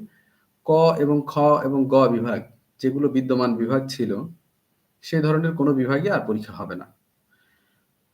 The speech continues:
তো তখন তোমাদের অনেকেই আমার কাছে প্রশ্ন করেছো বা আমার, আহ,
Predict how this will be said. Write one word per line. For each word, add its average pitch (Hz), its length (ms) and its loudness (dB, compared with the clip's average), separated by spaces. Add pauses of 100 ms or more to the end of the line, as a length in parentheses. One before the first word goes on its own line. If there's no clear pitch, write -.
(240)
তো 117 420 0
তখন 180 460 2
তোমাদের 165 380 0
অনেকেই 165 460 -2
আমার 156 200 0
কাছে 156 220 -4
প্রশ্ন 156 300 -4
করেছো 151 480 -2
বা 123 220 0
আমার, 123 220 -2
আহ, 117 600 -4